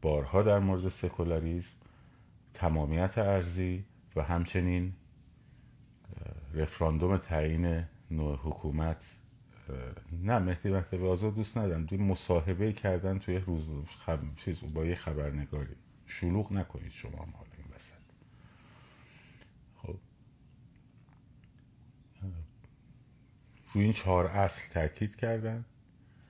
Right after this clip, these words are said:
و این چهار اصل ازش هم کوتاه نمیان. و همینطور به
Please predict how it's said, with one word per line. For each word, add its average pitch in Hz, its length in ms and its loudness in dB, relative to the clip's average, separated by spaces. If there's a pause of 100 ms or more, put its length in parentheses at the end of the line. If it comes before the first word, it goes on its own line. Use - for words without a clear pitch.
(320)
و 87 40 4
این 90 160 4
چهار 82 380 2
اصل 98 460 2 (360)
ازش 87 420 0
هم 92 100 2
کوتاه 90 680 2 (640)
نمیان. 71 840 0 (2000)
و 95 80 6
همینطور 98 680 2
به 78 400 0